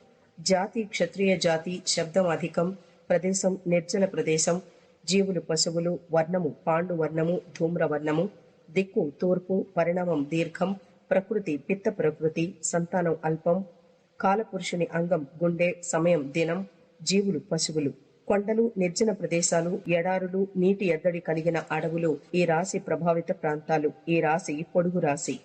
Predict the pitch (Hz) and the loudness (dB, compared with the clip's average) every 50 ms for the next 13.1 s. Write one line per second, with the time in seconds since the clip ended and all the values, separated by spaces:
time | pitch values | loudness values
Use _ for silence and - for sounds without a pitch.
0 | _ _ _ 202 202 202 190 185 196 233 233 - 254 233 226 214 208 202 - 190 | _ _ _ 0 0 2 2 0 0 -2 -2 -4 -2 0 0 -2 -2 -2 -2 -2
1 | 190 196 185 170 185 190 214 220 214 185 156 151 - 196 - 214 196 - 202 202 | -2 -2 0 -2 -2 -2 0 2 2 2 2 0 -2 -6 -10 -10 -8 -8 -6 -2
2 | 208 196 170 160 160 180 - 190 175 160 160 160 170 180 190 190 - - 165 175 | 0 0 0 0 -2 -2 -4 -2 -4 -4 -6 -4 -2 -4 -4 -4 -4 -4 -4 -4
3 | 165 170 - 170 - - 165 165 180 202 214 220 185 170 - 160 151 156 160 - | -4 -4 -8 -10 -4 -2 -2 -2 -2 -4 -2 -2 -2 -2 -2 -4 -2 -2 -2 -2
4 | 165 170 - - 185 170 180 180 165 147 147 - 165 147 139 - - - _ _ | -4 -8 -6 -6 -4 -2 -2 -2 -2 -2 -6 -6 -6 -6 -6 -6 -10 -16 _ _
5 | - 196 196 202 196 - 190 180 180 - 254 269 254 - - 165 151 - 190 190 | 2 4 4 4 4 2 0 0 0 2 2 0 0 0 -2 -2 -2 0 0 2
6 | 185 190 180 185 - 202 190 156 143 - - - 170 175 202 196 202 190 165 156 | 2 2 0 0 -2 0 0 0 0 0 -4 -8 0 0 2 2 4 4 4 2
7 | 156 165 185 196 - - 196 196 202 196 165 147 156 175 - - 196 190 190 190 | 2 0 -2 -6 -6 -2 -2 0 0 2 2 0 0 -2 -2 -4 -2 0 0 0
8 | 208 226 202 165 151 156 - - 151 143 - - 147 143 139 131 - - _ _ | 0 0 -2 -2 -4 -6 -6 -8 -8 -8 -8 -10 -8 -8 -8 -8 -10 -14 _ _
9 | _ 170 185 196 208 214 - - 170 165 175 175 170 - 175 180 175 175 180 175 | _ 0 2 2 2 2 2 2 2 2 2 0 -2 -2 -4 -4 -2 -2 -2 0
10 | 165 160 156 - 180 180 185 185 175 160 156 160 165 - 185 170 165 160 156 156 | 0 0 2 2 0 2 2 0 -2 -2 -4 -6 -6 -4 -4 -2 -2 -2 -4 -4
11 | 151 151 156 165 175 151 147 - _ _ _ - - 202 196 220 226 - - 202 | -4 -6 -6 -6 -8 -8 -10 -12 _ _ _ -10 -4 -2 -2 -2 -2 -2 -2 -2
12 | 175 156 151 - - 190 175 170 170 - 151 143 - - - 156 151 - 147 143 | 0 2 0 0 2 0 0 0 0 -2 -4 -4 -6 -10 -10 -10 -8 -6 -6 -6
13 | 139 | -6